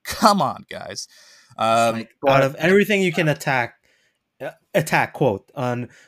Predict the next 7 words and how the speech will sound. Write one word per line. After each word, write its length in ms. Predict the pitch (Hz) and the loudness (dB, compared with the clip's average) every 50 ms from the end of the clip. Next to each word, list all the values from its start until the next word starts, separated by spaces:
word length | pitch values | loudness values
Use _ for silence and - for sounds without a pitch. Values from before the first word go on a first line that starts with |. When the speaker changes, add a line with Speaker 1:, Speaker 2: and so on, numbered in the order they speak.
| _ - | _ -2
Speaker 2:
protests 600 | - 165 156 151 156 147 127 104 - - - - _ _ - | 2 4 4 4 4 0 -2 -2 -2 -6 -12 -16 _ _ -8
against 500 | 156 135 151 139 120 - - - - _ _ _ _ _ _ _ | -4 -2 -2 -4 -4 -6 -12 -16 -18 _ _ _ _ _ _ _
to 80 | - 117 | -10 -6
be 420 | 143 135 127 123 120 120 117 127 | -4 -4 -2 -2 -4 -4 -6 -8
doing 480 | - 123 110 131 151 156 156 139 127 113 | -10 -8 -4 0 2 2 4 2 0 -2
this 380 | 110 104 101 - - - - _ _ _ _ _ _ _ - - _ _ - | -2 -4 -4 -6 -8 -12 -14 _ _ _ _ _ _ _ -20 -20 _ _ -10
anime. 500 | 123 120 131 127 123 113 110 98 87 | -6 -4 -4 -4 -4 -4 -4 -6 -8